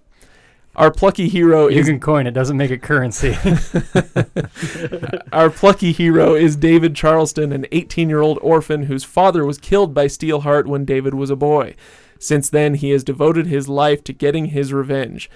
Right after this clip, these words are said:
Speaker 1: Getting his revenge, though, will be tough since Steelheart is the most powerful epic in the world, invincible, immortal, with the ability to transform any solid, non-living object to steel, which is exactly what he did to the entire city of Chicago.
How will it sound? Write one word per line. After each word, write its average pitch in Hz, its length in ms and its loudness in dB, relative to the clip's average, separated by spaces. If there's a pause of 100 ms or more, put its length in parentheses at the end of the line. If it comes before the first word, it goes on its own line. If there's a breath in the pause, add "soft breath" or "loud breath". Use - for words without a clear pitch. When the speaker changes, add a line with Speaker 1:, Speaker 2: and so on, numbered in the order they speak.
(380 soft breath)
Speaker 1:
Getting 127 220 -2
his 127 140 -8
revenge, 147 400 -2
though, 151 180 4
will 139 180 0
be 131 160 -4
tough 185 460 2
since - 400 -6
Steelheart 175 560 0
is 139 160 -6
the 139 80 -2
most 139 260 -4
powerful 170 500 0
epic 143 300 -4
in 131 100 -8
the 131 80 -4
world, 147 460 0 (240 soft breath)
invincible, 156 720 0
immortal, 156 680 0 (280 soft breath)
with 143 180 -2
the 139 120 0
ability 156 420 -2
to 143 100 -8
transform 143 640 -4
any 170 240 0
solid, 156 500 0
non-living 139 600 -2
object 135 580 -4
to 139 140 -6
steel, 151 520 -6
which 127 200 -10
is 131 120 -10
exactly 139 600 -4
what 139 240 -4
he 165 100 -6
did 139 300 -4
to 143 80 -10
the 135 120 -2
entire 131 400 -4
city 127 320 -8
of - 100 -12
Chicago. - 640 -2